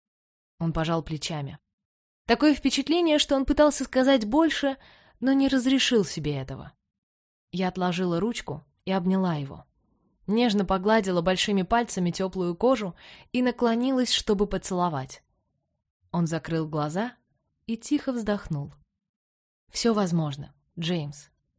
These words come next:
прошептала я и снова ровно села, взяла ручку и написала: "Четыре. Найти область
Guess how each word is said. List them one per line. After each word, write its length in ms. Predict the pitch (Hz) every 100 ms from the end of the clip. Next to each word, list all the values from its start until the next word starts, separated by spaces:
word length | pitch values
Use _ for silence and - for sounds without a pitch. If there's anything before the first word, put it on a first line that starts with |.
| _ _ _
прошептала 580 | 175 165 170 - 156 151
я 300 | 143 196 233 _ _ _ _
и 120 | 262
снова 420 | 262 254 302 285 269
ровно 340 | 220 196 175
села, 440 | - 156 127 - - _ _ -
взяла 320 | 170 190 175
ручку 440 | 190 277 - 156 -
и 100 | 226
написала: 600 | 233 220 - 156 135 151 _ _ _ -
"Четыре. 560 | 247 247 196 143 135 _ _ _ _ _ -
Найти 540 | 214 220 220 202 185
область 540 | 269 311 285 285 -